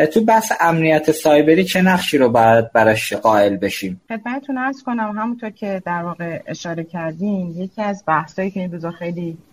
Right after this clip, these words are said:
Speaker 2: در موردش صحبت می‌شه، بحث تحول دیجیتاله که فکر می‌کنیم به هر حال می‌تونه تو اکوسیستم صنعت بانکی یک پیشرفت و تحول جدی به وجود بیاره و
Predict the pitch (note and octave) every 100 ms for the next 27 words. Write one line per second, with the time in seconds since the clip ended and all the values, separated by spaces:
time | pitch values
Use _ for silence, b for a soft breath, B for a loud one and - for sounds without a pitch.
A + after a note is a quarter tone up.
0 | _ _ _ D#3+ E3+ E3 E3 D#3+ E3 -
1 | D#3 D3+ D#3 D3+ D3 - E3+ E3 E3+ -
2 | E3 D3+ C#3+ D3+ E3+ D#3+ D3+ D3+ C#3+ E3
3 | E3 E3 D#3 D3+ D3+ - E3+ D#3+ D#3+ D3+
4 | D#3+ D#3 D3+ D3+ D3 D#3+ E3 D#3+ E3 D#3
5 | A#2 C#3+ D3+ D3 D3 - F3 F3 D3+ D3+
6 | D3+ D3+ D3+ C#3+ C#3 E3+ E3+ D#3 D#3+ -
7 | - C#3+ - D#3 - D#3+ D3 D3 C3+ D#3
8 | D#3 D#3 D3 D#3 D#3 D#3 D3 D#3+ D#3+ D#3+
9 | D3+ D3+ C#3+ C3+